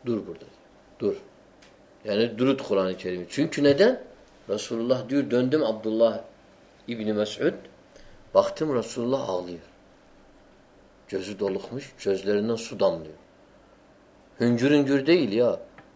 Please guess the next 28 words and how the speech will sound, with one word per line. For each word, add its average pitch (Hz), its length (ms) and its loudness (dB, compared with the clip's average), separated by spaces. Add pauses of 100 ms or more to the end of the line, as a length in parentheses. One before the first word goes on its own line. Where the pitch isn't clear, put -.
(120)
Asıl, 139 440 4 (480)
asıl - 500 -2
ağlamak 110 640 2
nedir? 156 360 2 (420)
İçten 139 440 -6
çıkan 117 420 -6
ağlamaktır. 87 640 -8 (460)
Dedik 170 280 0
ya, 113 260 4
bura 147 240 8
baskı 135 320 2
yapılır, 139 460 2 (480)
gözden 117 360 2
su 123 200 0
atar. 92 360 -4 (880)
O 175 160 12
ağlamak 175 540 8
ayrıdır. 131 500 4 (560)
Onun 151 200 6
içine 160 340 2
nefis 147 380 0
girer. 139 420 6
Böyle 123 140 6
ağlar, 139 320 8
hüngür 135 320 0
hüngür 147 240 0
var 233 200 8
ya. 98 240 4